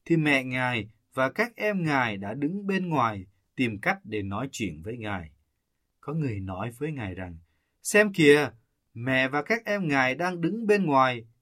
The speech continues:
muốn nói chuyện với Ngài." Nhưng Chúa Giêsu đáp lời và nói với người đó rằng, "Ai là mẹ tôi?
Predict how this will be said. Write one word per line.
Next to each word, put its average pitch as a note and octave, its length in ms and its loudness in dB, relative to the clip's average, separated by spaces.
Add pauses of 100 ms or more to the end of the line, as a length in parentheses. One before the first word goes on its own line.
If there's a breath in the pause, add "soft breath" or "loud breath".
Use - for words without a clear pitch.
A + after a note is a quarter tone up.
muốn E3 200 0
nói F3+ 200 2
chuyện A#2 280 0
với D3+ 160 -2
Ngài." B2 380 0 (1000)
Nhưng A2 240 -10
Chúa A#2 120 -6
Giêsu C#3 380 -2
đáp A2+ 240 -6
lời G2+ 360 -6 (240)
và F#2+ 120 -10
nói G2 300 -6
với C#3 180 -4
người G#2+ 240 -6
đó F2+ 300 -8
rằng, F#2 200 -6 (720)
"Ai G3 440 6
là B2 180 0
mẹ B2 220 -2
tôi? G3 440 4